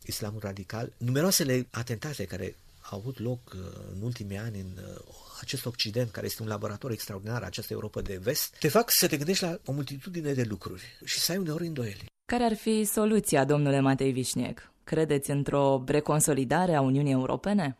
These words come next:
Speaker 1: Tocmai că îmi puneam întrebarea care este scenariul și care este soluția. Pentru moment, soluția este în continuare să construim Uniunea Europeană așa cum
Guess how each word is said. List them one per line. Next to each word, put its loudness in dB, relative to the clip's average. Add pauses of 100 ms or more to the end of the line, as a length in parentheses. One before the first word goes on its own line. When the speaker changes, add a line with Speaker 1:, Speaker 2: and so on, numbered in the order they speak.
Speaker 1:
Tocmai -8
că -10
îmi -8
puneam -6
întrebarea -4
care -6
este -4
scenariul -6
și -10
care -10
este -8
soluția. -8
Pentru 4
moment, -2
soluția -4
este -4
în -4
continuare -4
să -6
construim -6
Uniunea -6
Europeană -10
așa -8
cum -12